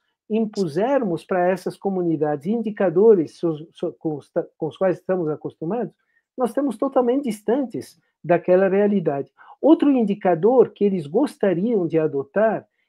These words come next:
é a volta dos filhos depois de uma atividade de educação na cidade.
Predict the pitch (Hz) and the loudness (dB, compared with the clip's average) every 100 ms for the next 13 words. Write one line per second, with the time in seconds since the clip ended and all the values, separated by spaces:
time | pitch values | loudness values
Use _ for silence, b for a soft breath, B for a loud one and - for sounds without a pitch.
0 | _ 214 214 202 165 202 294 254 - 175 | _ 6 6 6 2 2 2 2 -2 0
1 | 170 - - 208 202 214 226 - - _ | -2 -4 -6 0 0 0 -6 -8 -20 _
2 | - 151 226 - 214 240 220 233 226 214 | -8 0 0 4 6 6 4 2 2 2
3 | 214 190 175 160 175 175 185 165 202 202 | -2 -4 0 2 2 2 -2 -2 -2 0
4 | - 160 - 180 185 185 - 226 180 180 | -2 -4 -4 -4 -2 -4 -6 -2 0 0
5 | 143 104 | -2 -8